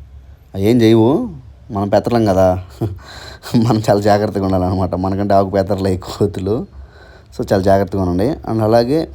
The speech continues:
చెప్పులు మీ వాహనం దగ్గర వదిలేసి వచ్చేసేయండి, ఎవరు ఎత్తుకుపోరు. మళ్ళీ ఇక్కడ ఐదు రూపాయలు ఇవ్వాలి జతకి, ఎందుకు వేస్ట్ అవన్నీ. ఆడేం లే, టోకెన్ కూడా ఏమి ఇవ్వరు మనకి. పోతే అంతా పోయే మోసమే, అస్సామే వెళ్ళాలా. So, ఇంకా అందరం అయితే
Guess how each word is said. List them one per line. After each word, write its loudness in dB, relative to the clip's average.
చెప్పులు 4
మీ 6
వాహనం 2
దగ్గర 0
వదిలేసి 2
వచ్చేసేయండి, -2
ఎవరు 2
ఎత్తుకుపోరు. -2
మళ్ళీ -2
ఇక్కడ 0
ఐదు 4
రూపాయలు 2
ఇవ్వాలి 2
జతకి, -4
ఎందుకు -2
వేస్ట్ -2
అవన్నీ. -4
ఆడేం 2
లే, 2
టోకెన్ 2
కూడా 4
ఏమి 2
ఇవ్వరు 0
మనకి. -4
పోతే 2
అంతా 2
పోయే 4
మోసమే, 2
అస్సామే 0
వెళ్ళాలా. 2
So, 0
ఇంకా 2
అందరం 2
అయితే 2